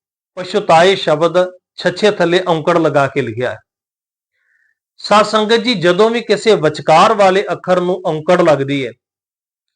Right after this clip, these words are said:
ਜਾਂ ਸਿਹਾਰੀ ਲੱਗਦੀ ਹੈ, ਉਹ ਹਮੇਸ਼ਾ ਉਚਾਰਨ ਦੇ ਵਿੱਚ ਆਏਗੀ। ਅਖੀਰ ਵਾਲੇ ਅੱਖਰ ਨੂੰ ਜੇ ਔਂਕੜ ਲੱਗਦੀ ਹੈ ਜਾਂ ਸਿਹਾਰੀ ਲੱਗਦੀ ਹੈ, ਉਹਦਾ ਉਚਾਰਨ ਕਰਨਾ ਹੈ ਜਾਂ ਨਹੀਂ ਕਰਨਾ, ਇਹ ਵਿਆਕਰਣ ਦੇ ਨਿਯਮ ਤੈਅ ਕਰਨਗੇ।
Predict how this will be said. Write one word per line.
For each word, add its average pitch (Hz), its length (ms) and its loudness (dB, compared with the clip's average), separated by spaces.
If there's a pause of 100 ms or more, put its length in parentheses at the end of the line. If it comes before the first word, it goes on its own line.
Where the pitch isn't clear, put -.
(140)
ਜਾਂ 180 220 2
ਸਿਹਾਰੀ 175 440 2
ਲੱਗਦੀ 131 440 -2
ਹੈ, 113 60 -12 (580)
ਉਹ 254 180 -10
ਹਮੇਸ਼ਾ 180 420 0
ਉਚਾਰਨ 165 520 0
ਦੇ 160 100 -2
ਵਿੱਚ 147 240 -4
ਆਏਗੀ। 120 300 -8 (1200)
ਅਖੀਰ 214 380 2
ਵਾਲੇ 226 300 4
ਅੱਖਰ 208 260 0
ਨੂੰ 208 200 -2
ਜੇ 202 220 0
ਔਂਕੜ 175 320 0
ਲੱਗਦੀ 175 480 2
ਹੈ 180 40 0
ਜਾਂ 180 200 -2
ਸਿਹਾਰੀ 151 360 -2
ਲੱਗਦੀ 139 420 0
ਹੈ, 123 60 -12 (640)
ਉਹਦਾ 185 220 0
ਉਚਾਰਨ 170 500 2
ਕਰਨਾ 156 460 0
ਹੈ 160 280 -4
ਜਾਂ 143 180 0
ਨਹੀਂ 160 260 0
ਕਰਨਾ, 151 400 0 (400)
ਇਹ 202 140 -2
ਵਿਆਕਰਣ 156 480 0
ਦੇ 175 200 0
ਨਿਯਮ 147 300 -2
ਤੈਅ 139 200 0
ਕਰਨਗੇ। 120 420 -8